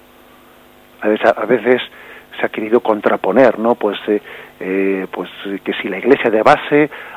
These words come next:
a la Iglesia jerárquica, que si la Iglesia carismática a la Iglesia magisterial, y se pretende co-,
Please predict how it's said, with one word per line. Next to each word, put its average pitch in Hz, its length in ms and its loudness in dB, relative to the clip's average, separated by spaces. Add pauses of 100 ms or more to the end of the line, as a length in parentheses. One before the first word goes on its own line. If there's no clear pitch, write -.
a 113 100 2
la 104 80 -2
Iglesia 117 360 0
jerárquica, 110 680 0
que 95 140 -10
si - 160 -8
la 95 120 -6
Iglesia 123 300 2
carismática 143 800 0 (480)
a 110 80 2
la 104 80 0
Iglesia 117 580 4 (280)
magisterial, 110 680 0
y 95 60 -6
se - 100 -8
pretende 127 320 2
co-, 117 200 2